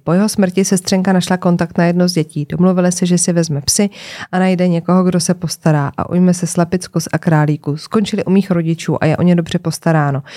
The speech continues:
Nikdo je tak narychlo nechtěl a neměl se o ně kdo starat. Barák se prodal tak, jak byl. Jeho děti přijeli po jeho smrti jen jednou, a to jen kvůli prodeji baráku. Pohřeb ani neměl, děti ho neudělali. Prostě ho nechali spopelnit a dali urnu do hrobu.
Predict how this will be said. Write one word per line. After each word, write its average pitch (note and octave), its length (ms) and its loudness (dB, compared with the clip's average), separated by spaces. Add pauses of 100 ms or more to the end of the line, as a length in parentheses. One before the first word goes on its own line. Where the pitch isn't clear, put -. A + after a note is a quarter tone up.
(280)
Nikdo G#3 200 2
je C4+ 80 0
tak C4+ 120 -4
narychlo A3 380 0
nechtěl F3+ 420 0
a - 60 -4
neměl F3+ 300 2
se F3+ 160 -2
o - 60 -2
ně F3+ 140 2
kdo F3 140 2
starat. C#3+ 460 -2
Barák F#3+ 360 0
se G#3+ 120 -2
prodal F#3 400 0
tak, F3+ 200 -6
jak F3 120 -2
byl. D3 260 0 (420)
Jeho A3 180 2
děti A#3 240 0
přijeli G#3+ 340 0
po G#3 120 -2
jeho G3+ 180 2
smrti G3 320 0
jen D#3+ 120 2
jednou, F3 420 0
a F3+ 40 -4
to F#3+ 100 -2
jen F#3 120 2
kvůli F3 180 2
prodeji D#3+ 400 0
baráku. C#3+ 640 -2
Pohřeb F#3 380 2
ani G3 160 2
neměl, D#3 420 2
děti D#3 240 0
ho F3+ 100 4
neudělali. D3+ 680 0
Prostě E3 340 0
ho F#3 80 4
nechali E3+ 280 0
spopelnit G#3 640 0
a F3+ 40 -2
dali F3 200 0
urnu E3 260 0
do D#3+ 120 0
hrobu. D3+ 340 -2